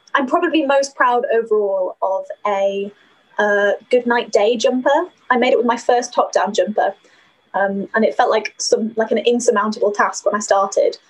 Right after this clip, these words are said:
and I got to it and I was like, "Oh, actually, this is quite easy." But I'm, I'm still quite proud of, like, you know, managing to do something that I thought would be impossible.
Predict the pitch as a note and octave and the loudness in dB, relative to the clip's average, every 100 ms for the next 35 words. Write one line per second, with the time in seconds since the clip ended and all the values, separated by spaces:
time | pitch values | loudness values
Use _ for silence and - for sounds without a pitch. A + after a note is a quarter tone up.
0 | _ - A3 G#3 G#3 - B3 F#3+ F3+ G#3+ | _ -4 -2 0 0 0 0 2 0 -4
1 | F#3+ F#3 - G3+ F3 - F3+ G3 G3+ G3+ | -4 -2 0 0 0 -2 -4 -4 -4 0
2 | F#3+ F3+ F#3 E3 A3 - _ - G3 G3+ | 0 -2 -2 -2 -2 -8 _ -4 -4 -4
3 | G3+ A3 A3+ B3+ B3 F#3 G#3 G3+ F#3+ - | -2 -2 2 0 0 -2 0 0 0 0
4 | A#3 - - _ _ _ _ _ G3+ F3 | -2 -2 -6 _ _ _ _ _ -4 -2
5 | F3+ - _ G#3+ G3+ G3 G3+ G3+ G3+ F#4 | -2 -4 _ 0 0 0 -2 -2 -4 -2
6 | - G#3 F#3+ G3 G3 - F#3+ - G3+ G3+ | -2 -2 -2 -2 -2 0 -2 0 -2 0
7 | F#3 F#3+ G3+ - - A#3+ | -2 0 0 0 2 2